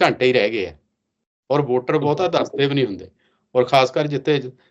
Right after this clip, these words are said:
Speaker 1: ਸਰਮਾਏਦਾਰ ਹੋਣ ਉਹ ਸਾਰਿਆਂ ਤੋਂ ਹੀ ਬਹੁਤੇ ਵੋਟਰ ਜਿਹੜੇ ਮਤਲਬ ਏਦਾਂ ਦਾ ਢੰਗ ਤਰੀਕਾ ਵਰਤਦੇ ਆ। ਜੇ ਇਹ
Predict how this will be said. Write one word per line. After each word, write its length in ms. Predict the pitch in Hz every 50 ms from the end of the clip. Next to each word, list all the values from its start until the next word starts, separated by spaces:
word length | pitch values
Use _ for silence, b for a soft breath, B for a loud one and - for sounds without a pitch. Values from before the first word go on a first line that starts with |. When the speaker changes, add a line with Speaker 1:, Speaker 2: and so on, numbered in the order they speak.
| _ _
Speaker 1:
ਸਰਮਾਏਦਾਰ 680 | - - 123 123 131 131 135 143 147 143 147 147 143
ਹੋਣ 180 | 143 156 170 180
ਉਹ 100 | 185 156
ਸਾਰਿਆਂ 320 | 135 131 127 127 139 139
ਤੋਂ 120 | 143 156 147
ਹੀ 40 |
ਬਹੁਤੇ 280 | 143 139 139 139 143 156
ਵੋਟਰ 300 | 139 131 127 113 123 127
ਜਿਹੜੇ 420 | 123 123 127 131 131 127 117 113 117 120
ਮਤਲਬ 440 | 120 117 113 117 120 113 117 117
ਏਦਾਂ 300 | 120 117 110 107 117 120
ਦਾ 200 | 123 127 123 120 123 120 - -
ਢੰਗ 140 | 135 120
ਤਰੀਕਾ 380 | 101 98 - 113 101 - - 123
ਵਰਤਦੇ 360 | 107 117 127 123 - - 131
ਆ। 60 | 143
ਜੇ 240 | 147 143 139 131 131
ਇਹ 220 | 143 151 151 143